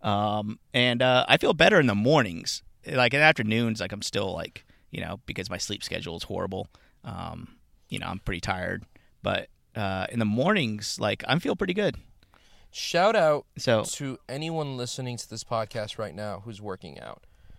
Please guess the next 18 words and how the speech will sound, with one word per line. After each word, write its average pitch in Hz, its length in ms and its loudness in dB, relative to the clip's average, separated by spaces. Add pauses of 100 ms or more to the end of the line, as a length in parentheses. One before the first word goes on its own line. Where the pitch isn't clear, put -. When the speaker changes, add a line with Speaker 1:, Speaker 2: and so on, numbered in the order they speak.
(240)
Speaker 2:
because 107 640 -4
Speaker 1:
Oh, 185 220 0
yeah, 143 220 0
hey, - 320 -4 (120)
Speaker 2:
I 131 60 -4
Speaker 1:
this 139 80 -8
is - 20 -12
Speaker 2:
feel 185 140 0
Speaker 1:
a 175 60 4
workout 143 200 -2
Speaker 2:
like 107 140 -6
that 156 180 4
Speaker 1:
podcast. 165 40 0
Speaker 2:
is 127 140 -6
a, 123 120 -4 (1200)
uh, 120 80 -6 (360)
there, 143 200 -2
there's 135 300 -2